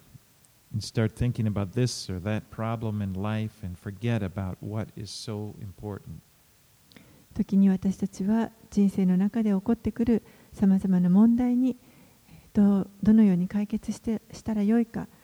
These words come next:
Speaker 2: そのことに心が奪われ、あなたのことを忘れてしまうことがあります。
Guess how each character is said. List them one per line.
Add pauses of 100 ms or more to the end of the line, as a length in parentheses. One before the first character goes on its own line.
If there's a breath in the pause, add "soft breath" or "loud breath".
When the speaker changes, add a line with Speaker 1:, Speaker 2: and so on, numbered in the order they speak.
(180 soft breath)
Speaker 2:
そ
の
こ
と
に
心
が
奪
わ
れ、 (360 soft breath)
あ
な
た
の
こ
と
を
忘
れ
て
し
ま
う
こ
と
が
あ
り
ま
す。